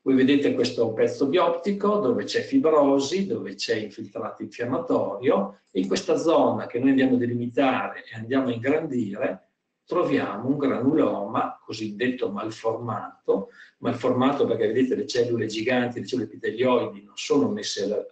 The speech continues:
al, al centro del granuloma con un vallo periferico linfocitario come si osserva per esempio nella sarcoidosi, ma sono frammiste. Gli linfociti sono sia al centro che in periferia, le cellule epitelioidi sono sia al centro che alla periferia.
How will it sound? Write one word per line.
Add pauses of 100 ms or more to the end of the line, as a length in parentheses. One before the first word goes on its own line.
al,
al
centro
del
granuloma (260)
con
un
vallo
periferico
linfocitario
come
si
osserva
per
esempio
nella
sarcoidosi,
ma
sono
frammiste. (320)
Gli
linfociti
sono
sia
al
centro
che
in
periferia, (320)
le
cellule
epitelioidi
sono
sia
al
centro
che
alla
periferia.